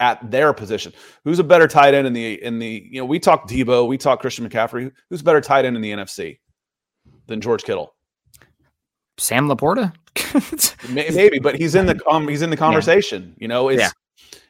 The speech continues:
Speaker 1: when I start talking about the best running back in the N F L, how long does it take me to get to Christian McCaffrey?
Speaker 2: That, not at all.
Speaker 1: One or
Speaker 2: Should
Speaker 1: two, I mean, probably one, but it doesn't take
Speaker 2: I should have
Speaker 1: long.
Speaker 2: interrupted you. <laughs> Like, McCaffrey. <laughs> Yeah.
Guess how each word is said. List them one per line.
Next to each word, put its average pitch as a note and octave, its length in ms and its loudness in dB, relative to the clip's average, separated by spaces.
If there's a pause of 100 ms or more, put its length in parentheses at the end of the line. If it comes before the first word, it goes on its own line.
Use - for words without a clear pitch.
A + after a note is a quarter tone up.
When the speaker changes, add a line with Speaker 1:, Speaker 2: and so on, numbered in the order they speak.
(140)
Speaker 1:
when C#3+ 180 -2
I D#3+ 100 2
start E3 240 0
talking D#3 300 2
about C#3+ 260 4
the B2+ 60 -4
best D#3 460 0
running D3+ 340 0
back A#2 220 -2
in A2 80 -10
the A#2 60 -10
N A2+ 80 -10
F G#2+ 100 -12
L, G#2+ 180 -2
how C3 120 0
long D3 180 2
does C3+ 120 -6
it C3+ 100 -6
take B2 180 -8
me B2+ 120 -8
to A#2 60 -8
get A#2 240 -6
to B2 340 -8
Christian A#2 380 -12
McCaffrey? G2+ 400 -8 (1500)
Speaker 2:
That, - 200 -10 (540)
not A2 340 -2
at F2+ 80 -6
all. D2+ 300 -12
Speaker 1:
One B2 300 -6
or C#3 40 -4
Speaker 2:
Should C3 200 -2
Speaker 1:
two, - 240 -12
I C3 40 -12
mean, C3+ 140 -6
probably F3+ 480 6
one, C3+ 320 2
but A#2+ 80 0
it B2+ 60 -4
doesn't D#3 260 2
take D#3 100 2
Speaker 2:
I - 40 4
should - 160 6
have - 60 6
Speaker 1:
long. - 40 8
Speaker 2:
interrupted B2+ 360 6
you. E2 140 -4 (120)
<laughs> - 100 -18
Like, D3 160 -4 (200)
McCaffrey. B3 460 6
<laughs> F3 320 0
Yeah. E3 320 0